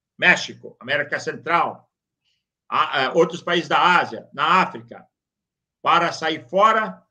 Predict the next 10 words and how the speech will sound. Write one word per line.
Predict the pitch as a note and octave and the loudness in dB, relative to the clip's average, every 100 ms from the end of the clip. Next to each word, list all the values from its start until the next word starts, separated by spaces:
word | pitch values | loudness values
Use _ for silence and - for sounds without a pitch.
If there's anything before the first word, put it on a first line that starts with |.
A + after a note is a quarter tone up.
| _ _ _ | _ _ _
das | D3+ B2 | -6 -6
mãos | C#3 F3+ E3+ B2+ | -2 -2 -2 -6
desse | C#3 D3+ D#3 | -10 -8 -8
país. | C#3 A#2 F2+ - _ _ _ _ _ _ _ _ _ | -6 -6 -6 -16 _ _ _ _ _ _ _ _ _
Tá? | C3 F3 - _ _ - | -6 -6 -8 _ _ -12
Começaram | C3+ - E3+ F3+ F3 | -8 -2 2 2 2
a | E3+ | 0
abrir | D#3+ E3 | 2 0
os | C3+ | 0
olhos. | C3+ F2+ F2+ - | -2 -2 -8 -20